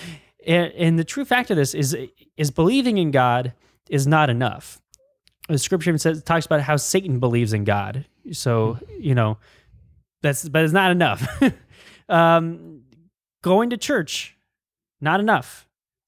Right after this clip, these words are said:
Acting religious, not enough. The Lord requires obedience, obedience from the heart. And it's, it's really, it's looking at things a different way. It, it, it may be taking this idea of, "Oh, I do this, I do this, I do this," and flipping it on its head.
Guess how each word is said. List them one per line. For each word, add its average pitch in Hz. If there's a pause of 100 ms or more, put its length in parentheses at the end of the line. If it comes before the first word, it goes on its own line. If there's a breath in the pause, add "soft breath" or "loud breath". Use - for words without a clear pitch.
Acting 202
religious, 226 (480)
not 143
enough. 196 (600 soft breath)
The 131
Lord 196
requires 120
obedience, 170 (120)
obedience 196
from 190
the 165
heart. - (140)
And 160
it's, 175
it's 156
really, 190
it's 139
looking 196
at 160
things 156 (280 soft breath)
a 143
different 151
way. 107
It, 120
it, 160
it 143
may 185
be 185
taking 190
this 170
idea 160
of, 156
"Oh, 214
I 139
do 190
this, 190
I 185
do 170
this, 170
I 156
do 170
this," 202
and 127
flipping 190
it 160
on 139
its 123
head. 101